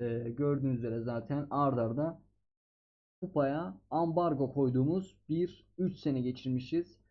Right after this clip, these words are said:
Ardından abi Türkiye Kupası'ndan sonra tabii ki de Süper Kupayı da üç defa bize almışız. Gördüğünüz üzere, e, şurada biz yoktuk maalesef ki. Biz bu lig-, bu sezonda oynadık. Lakin Türkiye Kupası'nda biz burada yoktuk.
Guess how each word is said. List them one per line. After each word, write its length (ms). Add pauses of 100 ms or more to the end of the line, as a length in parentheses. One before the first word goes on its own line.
(260)
Ardından 440
abi 260
Türkiye 320
Kupası'ndan 460
sonra 240
tabii 180
ki 60
de 80
Süper 300
Kupayı 320
da 40
üç 200
defa 300
bize 160
almışız. 680 (680)
Gördüğünüz 440
üzere, 380 (520)
e, 40 (520)
şurada 520
biz 400
yoktuk 560
maalesef 500
ki. 220 (380)
Biz 220
bu 40
lig-, 280
bu 340
sezonda 420
oynadık. 540
Lakin 400
Türkiye 260
Kupası'nda 380
biz 180
burada 180
yoktuk. 380